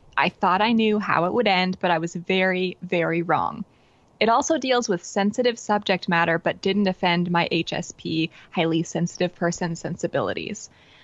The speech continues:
I loved the ending, appreciated the fairy tale allusions, and have found myself recommending it to so many other readers. So far,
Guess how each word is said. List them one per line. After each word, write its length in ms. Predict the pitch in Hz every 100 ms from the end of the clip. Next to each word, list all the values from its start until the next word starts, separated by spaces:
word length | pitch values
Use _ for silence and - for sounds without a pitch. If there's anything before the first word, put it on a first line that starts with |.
| - _ 180
I 60 |
loved 320 | 175 175 208 233
the 120 | 254
ending, 420 | 202 190 185 180 -
appreciated 720 | - - 208 - 214 196 185
the 80 | 170
fairy 380 | - 233 233 233
tale 280 | 202 180 160
allusions, 520 | 165 170 175 165 165
and 160 | 196 190
have 120 | 180
found 260 | - 233 285
myself 380 | 285 - 240
recommending 600 | 202 190 233 214 190 175
it 140 | 170 -
to 100 | 185
so 420 | - - 196 180
many 320 | 180 170 170
other 240 | 170 165 160
readers. 560 | - - - - - - _ _ _ -
So 220 | - 247
far, 400 | - 180 175